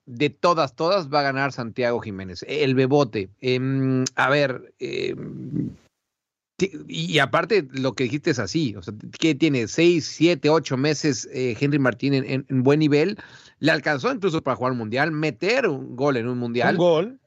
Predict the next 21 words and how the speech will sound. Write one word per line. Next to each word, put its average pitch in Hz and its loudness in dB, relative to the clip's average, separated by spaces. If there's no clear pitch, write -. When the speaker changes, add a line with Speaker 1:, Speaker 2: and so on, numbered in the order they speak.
Speaker 1:
Sí, 160 0
pero 117 -2
absolutamente 120 -2
creo, 127 2
Leo, 120 2
que 113 -4
nadie, 139 2
nadie 120 -4
lo 110 -2
va 104 -2
a 107 -2
recordar 110 0
en 104 -6
diez 113 2
años. 90 -8
Que 117 0
alguien 120 2
va - 0
a 117 2
decir, 104 -4
"Ah, 139 -2